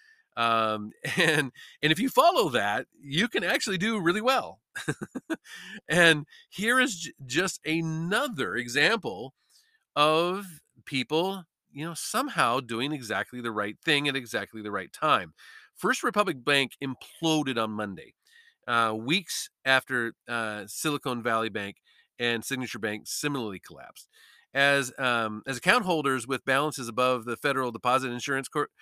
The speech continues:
Corporation threshold rushed to withdraw their funds,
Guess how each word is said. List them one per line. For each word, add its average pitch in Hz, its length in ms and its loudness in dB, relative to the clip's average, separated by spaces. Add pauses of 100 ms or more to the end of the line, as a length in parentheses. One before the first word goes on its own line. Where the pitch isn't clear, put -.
(280)
Corporation 147 540 2
threshold 160 500 -2 (240)
rushed 135 400 2
to 143 100 -2
withdraw 120 460 0
their 165 160 -2
funds, 190 360 -4